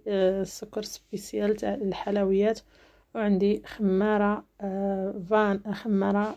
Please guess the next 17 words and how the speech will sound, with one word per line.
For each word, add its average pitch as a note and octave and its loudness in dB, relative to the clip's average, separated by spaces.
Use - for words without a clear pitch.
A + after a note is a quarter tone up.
شيميك G3+ 2
اللي G3+ 0
هادي G3+ -2
نحتاجو G3 0
لها A3 0
ثمانية G3 4
غرام G3+ 0
فقط. A3+ -2
هنا G#3 0
غادي G#3 0
نطحنو G3+ -2
هذا، G3+ -4
آه، G3 -4
المزيج G3+ 2
من G3 0
القرقاع G3+ 2
والكاوكاو، G3+ 0